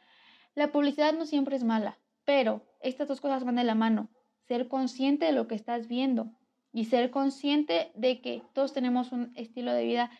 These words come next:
diferente y que vamos a promover diferentes cosas. Y no porque lo promovamos va a estar mal, simplemente son diferentes cosas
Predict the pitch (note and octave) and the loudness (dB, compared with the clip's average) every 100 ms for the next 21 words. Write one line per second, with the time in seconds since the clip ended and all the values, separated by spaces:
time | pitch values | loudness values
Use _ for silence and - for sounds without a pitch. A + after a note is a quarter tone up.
0 | _ - A3+ A3+ A3 A#3+ B3 - B3+ A3+ | _ -8 -6 -2 0 2 2 0 -2 -2
1 | A#3 A3+ A#3+ A#3+ A#3 A3+ A#3 A3+ - - | 0 0 0 -4 -4 -2 2 0 0 -10
2 | - - - D4+ E4+ F4+ F4 E4+ F#4 F4+ | -20 -10 -4 0 2 2 0 0 0 2
3 | A#3+ A#3 C4 C#4+ E4+ D4+ C#4 C#4 C4 C4+ | 0 0 -2 -2 -2 0 0 0 0 2
4 | C#4 C#4+ C4 B3+ B3 B3 A3+ A3+ B3+ C4+ | 2 0 -2 -6 -2 0 0 -2 -2 0
5 | C4+ C#4+ D#4 D#4+ - C4+ C4 C4 B3 A#3 | 2 2 0 -4 -4 -2 -2 -4 -4 -4
6 | A#3 B3+ - A#3 A#3+ B3 | -4 -6 -8 -8 -6 -6